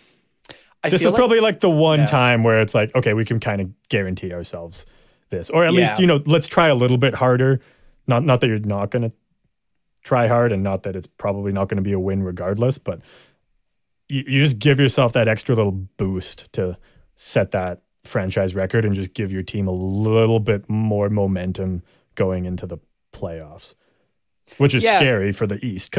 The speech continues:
Speaker 2: Eastern Conference,
Speaker 1: Yeah,
Speaker 2: but
Speaker 1: exactly.
Speaker 2: <laughs>
Speaker 1: Specifically, it's scary for the Toronto Maple Leafs.
Speaker 2: Yeah.
Speaker 1: <laughs> Let's put it that way.
Speaker 2: Yeah.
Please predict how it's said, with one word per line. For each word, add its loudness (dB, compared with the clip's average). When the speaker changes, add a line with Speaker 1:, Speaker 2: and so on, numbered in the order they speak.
Speaker 2:
Eastern 2
Conference, -2
Speaker 1:
Yeah, 0
Speaker 2:
but 4
Speaker 1:
exactly. -2
Speaker 2:
<laughs> -20
Speaker 1:
Specifically, 0
it's -4
scary 0
for -8
the -4
Toronto 2
Maple -8
Leafs. -12
Speaker 2:
Yeah. 2
Speaker 1:
<laughs> -6
Let's 0
put 4
it 6
that 0
way. -6
Speaker 2:
Yeah. 0